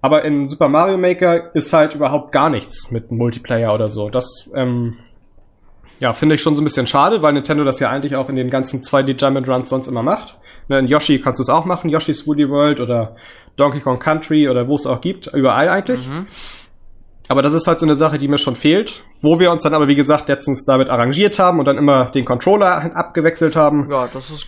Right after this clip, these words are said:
Speaker 2: cool.
Speaker 1: Also man
Speaker 2: Ja.
Speaker 1: kann da auch so irgendwie auf jeden Fall, ähm,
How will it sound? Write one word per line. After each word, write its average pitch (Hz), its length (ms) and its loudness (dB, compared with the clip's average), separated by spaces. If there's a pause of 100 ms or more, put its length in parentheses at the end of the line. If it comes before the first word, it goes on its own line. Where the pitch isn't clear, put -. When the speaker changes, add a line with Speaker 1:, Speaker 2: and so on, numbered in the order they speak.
Speaker 2:
cool. 123 220 -4 (100)
Speaker 1:
Also 131 180 2
man 135 140 2
Speaker 2:
Ja. - 60 -6
Speaker 1:
kann 143 160 0
da 143 140 2
auch 120 100 -2
so 139 220 0
irgendwie 120 200 -2
auf - 280 -4
jeden 127 160 -2
Fall, 123 260 0
ähm, 104 320 -4